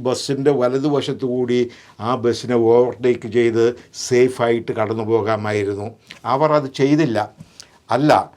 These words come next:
ഇനി ബസ് ഡ്രൈവർ മനഃപൂർവ്വം അവരെ വഴി തടയുകയായിരുന്നു എങ്കിൽ അവർക്കതിൻ്റെ വീഡിയോ എടുക്കാമായിരുന്നു, ഇല്ലേ? അത് മോട്ടോർ വെഹിക്കിൾ ഡിപ്പാർട്ട്മെൻറ്റിനോ കെ എസ് ആർ ടി സി അധികാരികൾക്കോ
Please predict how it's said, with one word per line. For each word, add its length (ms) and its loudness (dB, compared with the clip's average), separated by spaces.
ഇനി 260 0
ബസ് 340 0
ഡ്രൈവർ 380 2
മനഃപൂർവ്വം 720 -2
അവരെ 260 0
വഴി 300 -2
തടയുകയായിരുന്നു 1160 0
എങ്കിൽ 320 2
അവർക്കതിൻ്റെ 800 -4
വീഡിയോ 420 -2
എടുക്കാമായിരുന്നു, 880 -2
ഇല്ലേ? 320 4
അത് 200 -2
മോട്ടോർ 440 0
വെഹിക്കിൾ 320 0
ഡിപ്പാർട്ട്മെൻറ്റിനോ 840 -2
കെ 160 0
എസ് 260 -2
ആർ 120 -2
ടി 140 -8
സി 220 -8
അധികാരികൾക്കോ 800 -2